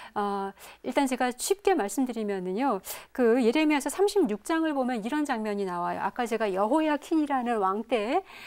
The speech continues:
그 예레미야랑 굉장히 많이 대립이 됐었다, 이런 말씀드렸는데요.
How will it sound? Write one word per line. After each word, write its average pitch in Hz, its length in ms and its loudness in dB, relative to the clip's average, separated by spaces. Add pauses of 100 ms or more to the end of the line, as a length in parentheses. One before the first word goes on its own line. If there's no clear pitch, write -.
(120)
그 214 340 0
예레미야랑 233 560 2 (140)
굉장히 254 260 0
많이 208 180 -4
대립이 220 320 -2
됐었다, 202 480 -2
이런 208 200 -4
말씀드렸는데요. 196 920 -6